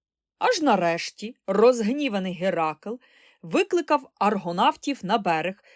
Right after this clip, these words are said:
де хитався на хвилях корабель. Він присоромив героїв, і вони поопускали очі.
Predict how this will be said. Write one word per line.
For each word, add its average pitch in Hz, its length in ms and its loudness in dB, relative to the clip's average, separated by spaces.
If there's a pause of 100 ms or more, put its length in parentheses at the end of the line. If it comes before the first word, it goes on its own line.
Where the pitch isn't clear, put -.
(100)
де 196 140 -2
хитався 220 500 -2
на 170 100 -8
хвилях 285 460 -4
корабель. 220 500 -2 (640)
Він 165 160 -12
присоромив 370 840 0
героїв, 247 600 0 (380)
і 190 100 -8
вони 190 320 -2
поопускали 196 880 -4
очі. 156 440 -12